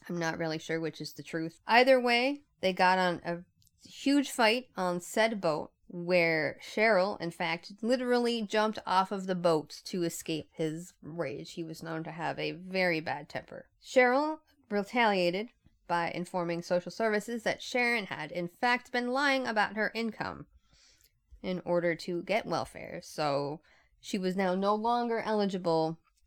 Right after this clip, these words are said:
to receive welfare or Medicaid after this point. When Frank found out, he was pissed, to say the least,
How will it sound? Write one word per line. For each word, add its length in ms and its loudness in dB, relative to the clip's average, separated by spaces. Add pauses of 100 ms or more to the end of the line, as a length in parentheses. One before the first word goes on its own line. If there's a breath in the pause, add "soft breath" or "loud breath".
(440)
to 100 -10
receive 720 -4 (160)
welfare 600 2
or 160 -2
Medicaid 520 -4 (120)
after 280 -10
this 160 -16
point. 380 -16 (120)
When 380 8
Frank 300 2
found 260 0
out, 220 0
he 140 -4
was 300 0
pissed, 480 -2 (260)
to 80 -14
say 240 -10
the 140 -16
least, 400 -16